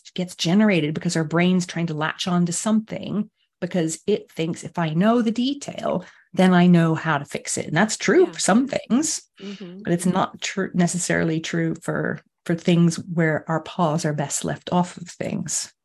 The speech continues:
Speaker 2: Agreed. Because
Speaker 1: Yeah.
Speaker 2: most people don't understand what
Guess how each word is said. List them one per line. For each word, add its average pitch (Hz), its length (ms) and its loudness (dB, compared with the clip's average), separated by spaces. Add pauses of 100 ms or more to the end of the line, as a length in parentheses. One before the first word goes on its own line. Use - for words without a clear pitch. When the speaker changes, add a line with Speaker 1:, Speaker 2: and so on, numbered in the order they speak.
Speaker 2:
Agreed. 214 640 -8 (300)
Because 277 340 2
Speaker 1:
Yeah. 277 60 0
Speaker 2:
most 349 280 0
people 370 420 -2
don't 247 260 -4
understand 240 840 -6
what 196 260 0